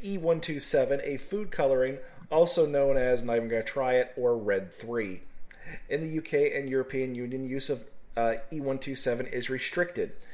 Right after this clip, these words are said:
It is banned in edible foods except cocktail cherries and candied cherries. It's regulated in Australia too. Along with cherries, it's also allowed in limited amounts of icing or frosting. Research has suggested the use of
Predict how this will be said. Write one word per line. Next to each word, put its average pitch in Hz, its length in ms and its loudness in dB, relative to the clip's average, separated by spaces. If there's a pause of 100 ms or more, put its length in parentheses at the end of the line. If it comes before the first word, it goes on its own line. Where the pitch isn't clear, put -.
(220)
It 147 100 -2
is 143 120 0
banned 139 380 2
in 147 140 0
edible 139 260 0
foods 123 340 -2
except - 380 -2
cocktail 151 460 2
cherries 120 600 2
and 113 280 -4
candied 104 460 -6
cherries. 64 520 -8 (640)
It's 143 240 0
regulated 139 520 4
in 135 40 -2
Australia 135 480 0
too. 160 420 0 (500)
Along 160 260 2
with 233 100 0
cherries, 175 460 4
it's - 120 -4
also 185 340 2
allowed 139 360 6
in 143 300 -2
limited 139 320 2 (220)
amounts 113 360 -4
of 113 120 -12 (100)
icing 113 420 -4
or 101 80 -8
frosting. 98 680 -10 (880)
Research 131 560 0
has 131 200 4
suggested 127 400 -2
the 123 80 -6
use 131 180 -6
of 120 140 -8